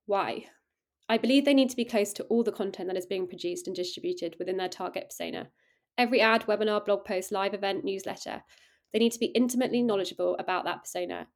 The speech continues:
and ultimately they need to be fully comfortable producing content that may more traditionally have been seen as a function of demand,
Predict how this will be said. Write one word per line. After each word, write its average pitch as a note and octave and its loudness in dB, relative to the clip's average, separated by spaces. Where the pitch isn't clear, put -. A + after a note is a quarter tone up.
and F#3+ -4
ultimately G#3+ 2
they F#3 -2
need F#3 0
to - -10
be F#3 -4
fully G3 -2
comfortable F3+ -6
producing F3+ -6
content F#3 -8
that F3 -8
may G3 -2
more G3+ -2
traditionally F#3+ -4
have G3+ -6
been G3+ -4
seen F#3+ -4
as F3+ -6
a F#3+ -8
function G3 -6
of F3 -12
demand, F3+ -6